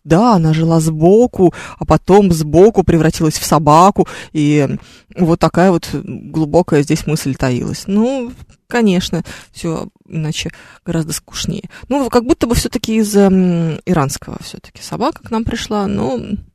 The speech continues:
в каком, э, в какой момент это произошло и как она там, э, у нас ходила. Тюркское происхождение, пишет нам Ми-, Михаил. Э, фото, да, да, да. Ну, такое. Кстати, про бот, куда я пишу. Тогда не бот, а, например, ящик. Telegram-ящик, <laughs> говорит Москва.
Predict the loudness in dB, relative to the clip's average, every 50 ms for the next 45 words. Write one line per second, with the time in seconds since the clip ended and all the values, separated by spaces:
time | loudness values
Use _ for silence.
0 | _ _ _ _ -20 -20 -20 -20 -20 -12 -8 -8 -6 -4 -2 -2 -2 -2 -6 -12
1 | -20 -20 -18 _ -4 -2 0 2 2 2 2 2 0 0 -2 -4 -6 -8 -10 -12
2 | -14 -14 -8 -2 0 2 4 4 4 4 4 2 0 0 0 0 2 4 2 2
3 | 2 0 -2 -2 -2 -2 0 -2 -2 0 0 0 0 0 0 -2 -4 -4 -6 -10
4 | -20 -20 -16 _ -8 -8 -8 -6 -4 -2 -2 -2 -2 -2 -2 -2 0 0 2 0
5 | 0 -2 -4 -6 -14 -14 -6 -2 -2 -2 -2 -4 -4 -4 -4 -2 -4 -4 -2 -2
6 | -2 -2 -2 -4 -6 -6 -8 -8 -10 -10 -8 -8 -8 -6 -6 -6 -6 -6 -6 -4
7 | -4 -4 -4 -6 -8 -6 -8 -10 -12 -16 -20 -20 -20 -20 -14 -8 -4 -2 0 0
8 | -2 -2 -2 -2 0 0 0 2 2 2 2 2 2 0 -2 -4 -4 -6 -10 -12
9 | _ _ _ _ _ _ _ _ _ _ _ _ _ _ _ -2 0 0 0 0
10 | -2 -4 -6 -12 -12 -14 -20 _ -4 0 2 2 2 2 2 2 2 2 2 -2
11 | -6 -6 -6 -6 -6 -6 -6 -8 -8 -8 -6 -4 -2 0 2 2 2 2 0 0
12 | 0 0 2 2 2 4 4 4 4 4 4 4 4 2 2 0 0 -4 -10 -14
13 | -12 -6 -4 -2 0 2 2 2 4 4 4 4 4 2 0 0 2 4 6 6
14 | 6 4 2 0 -4 -4 -4 -4 -6 -8 -12 -12 -10 -10